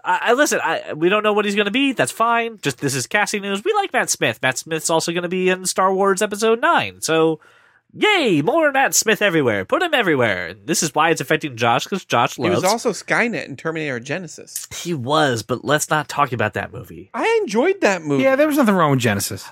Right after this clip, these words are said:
Speaker 1: All right, so let's talk about the trailer that was released for Shazam, which, by the way,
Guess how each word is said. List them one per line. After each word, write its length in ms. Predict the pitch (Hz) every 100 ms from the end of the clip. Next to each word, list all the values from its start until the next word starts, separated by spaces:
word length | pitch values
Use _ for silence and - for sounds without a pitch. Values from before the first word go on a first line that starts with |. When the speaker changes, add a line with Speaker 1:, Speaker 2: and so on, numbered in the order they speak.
| -
Speaker 1:
All 140 | 269
right, 240 | 214 151
so 260 | - 214 208
let's 320 | 202 302 -
talk 300 | - 226 226
about 400 | 175 170 185 175
the 300 | 147 147 135
trailer 420 | - 254 294 170
that 180 | 123 120
was 160 | 120 104
released 400 | 113 131 139 -
for 360 | - 151 151 143
Shazam, 560 | 156 131 139 110 92
which, 160 | 110 -
by 100 | 247
the 80 | 220
way, 320 | 233 226